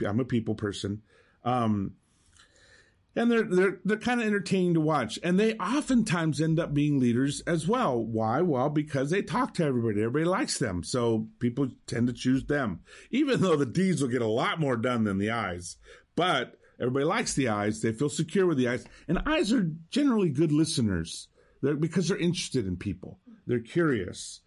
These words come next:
Um, they'd rather talk about themselves, but if, if they're interested in you, they'll, they'll listen to you. Um, high I overview. They're optimistic,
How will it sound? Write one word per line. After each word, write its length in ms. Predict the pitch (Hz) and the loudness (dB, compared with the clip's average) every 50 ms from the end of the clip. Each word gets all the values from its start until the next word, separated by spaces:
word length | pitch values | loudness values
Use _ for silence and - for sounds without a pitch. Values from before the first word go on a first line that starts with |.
| _ _ _ _ _ _ - | _ _ _ _ _ _ -4
Um, 480 | 120 127 127 117 110 107 101 92 92 - _ _ _ - | -2 0 2 2 2 2 0 -2 -4 -10 _ _ _ -2
they'd 140 | 120 151 165 | 0 2 2
rather 340 | 160 160 190 247 233 208 170 | 2 0 0 0 0 0 0
talk 240 | - 170 170 139 | 0 -2 0 0
about 180 | 156 143 123 113 | 0 0 0 2
themselves, 520 | 113 107 104 - - 123 104 87 85 - | 2 2 2 2 0 -2 -2 -4 -6 -6
but 340 | - - 156 147 127 - - | -4 -2 0 0 -2 -2 0
if, 280 | 123 135 120 - - - | 0 -2 -2 -2 -4 -4
if 160 | 120 117 110 | -4 -2 0
they're 140 | 123 123 139 | 0 0 2
interested 340 | 147 147 151 - 151 147 135 | 0 0 -2 -2 -2 0 2
in 60 | 123 | 2
you, 200 | 123 123 127 123 | 2 2 2 2
they'll, 300 | 107 107 104 107 98 - - _ _ _ - | 0 0 0 0 -2 -6 -10 _ _ _ -2
they'll 140 | 147 156 | 0 2
listen 280 | 156 139 110 - - 101 | 2 0 0 -2 -2 -2
to 60 | 90 90 | 0 -2
you. 180 | 87 87 80 - _ - - - - - _ - | -2 -4 -6 -10 _ -20 -20 -20 -20 -20 _ -4
Um, 520 | - 123 131 123 117 113 110 101 92 92 - - _ _ _ _ _ - - - _ - | -2 0 0 2 2 2 2 2 0 -2 -8 -14 _ _ _ _ _ -20 -20 -20 _ -10
high 440 | - 151 175 180 170 165 160 160 160 | -6 -4 -2 0 0 0 0 0 0
I 20 | - | 2
overview. 680 | - 139 143 139 147 143 127 135 135 139 139 139 131 | 2 2 2 2 2 2 4 4 4 4 4 2 2
They're 160 | 113 113 - | 2 0 0
optimistic, 1120 | - 131 147 151 - - 151 135 131 147 151 151 - - 165 165 160 156 156 156 - - | 0 0 0 0 0 0 2 4 4 4 2 0 -2 0 2 2 2 0 -2 -8 -16 -20